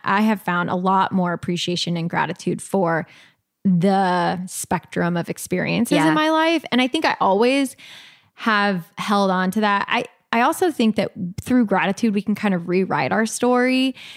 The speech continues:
Speaker 1: with the time and space between us,
Speaker 2: Mm-hmm.
Speaker 1: things that were really bad and that we really were upset about in the moment, which doesn't take away from that feeling ever.
Speaker 2: Right.
Speaker 1: I think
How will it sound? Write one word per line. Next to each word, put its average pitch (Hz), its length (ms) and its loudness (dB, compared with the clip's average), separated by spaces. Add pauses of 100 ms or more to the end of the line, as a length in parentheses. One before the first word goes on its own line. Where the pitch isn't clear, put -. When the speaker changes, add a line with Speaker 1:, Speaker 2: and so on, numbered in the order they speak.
(400)
Speaker 1:
with 196 420 0
the 233 60 0
time 226 500 0
and 214 120 2
space 190 400 -2
between 190 500 -2
us, 254 360 0
Speaker 2:
Mm-hmm. 151 220 -4
Speaker 1:
things 240 340 2
that 202 400 0
were 185 240 2
really 226 580 2
bad 147 540 -2
and 202 160 2
that 196 60 2
we 208 180 2
really 233 420 2
were 190 160 2
upset 180 360 -4
about 165 360 -2
in 196 120 4
the 190 80 2
moment, 180 520 0
which 214 220 -2
doesn't 294 320 2
take 214 260 -2
away 175 260 0
from 160 260 -6
that 143 240 -4
feeling - 500 -6
ever. 156 480 -4
Speaker 2:
Right. 156 340 0 (720)
Speaker 1:
I 233 60 2
think 226 400 2